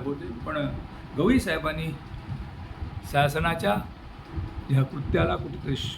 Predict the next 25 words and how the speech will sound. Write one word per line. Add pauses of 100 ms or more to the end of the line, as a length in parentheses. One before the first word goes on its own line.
(120)
श-, (120)
व्यसन
घालण्याचं
काम
केलेलं
आहे,
त्याबद्दल (1500)
सर्वोच्च
न्यायालयाला (360)
धन्यवाद
देतो (120)
आणि
याबद्दल
आपलं
म्हणणं
काय,
कमेंट्स
करा
आणि
माझा
व्हिडिओ
आवडला
तर
लाईक
करा